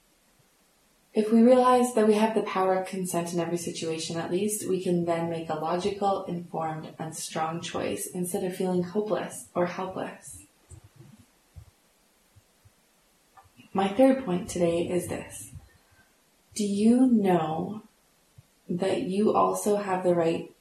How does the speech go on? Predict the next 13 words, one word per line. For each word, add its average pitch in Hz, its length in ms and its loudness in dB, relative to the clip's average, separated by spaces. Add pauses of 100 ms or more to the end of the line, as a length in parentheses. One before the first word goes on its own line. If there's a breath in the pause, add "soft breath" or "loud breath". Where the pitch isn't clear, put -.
(100)
and 175 200 2
the 190 120 2
ability 170 440 2
to 175 120 -8
say 165 220 -2
yes 170 400 -6
to 277 160 -2
things? 302 640 -2 (1500 loud breath)
That 214 200 4
you 208 160 2
can 214 180 2
say 196 200 0
yes 180 600 -2